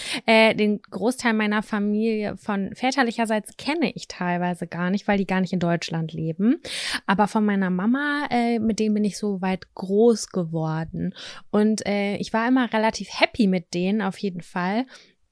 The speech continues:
Weil ich wusste, dass mein Papa damit immer irgendwie nicht ganz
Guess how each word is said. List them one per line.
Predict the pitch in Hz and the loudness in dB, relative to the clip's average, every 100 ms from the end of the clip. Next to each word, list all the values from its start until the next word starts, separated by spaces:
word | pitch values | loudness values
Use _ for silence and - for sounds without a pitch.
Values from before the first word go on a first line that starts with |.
| _ _ _ _ - | _ _ _ _ -2
Weil | 208 233 | 4 4
ich | 214 | 6
wusste, | 254 254 220 | 0 2 0
dass | 214 | 2
mein | - 202 | 2 2
Papa | - - 180 | -2 -2 -2
damit | 160 156 - | 0 -4 -4
immer | - - | -4 -4
irgendwie | 156 156 | -6 -4
nicht | 165 - | -8 -6
ganz | 165 151 | -10 -10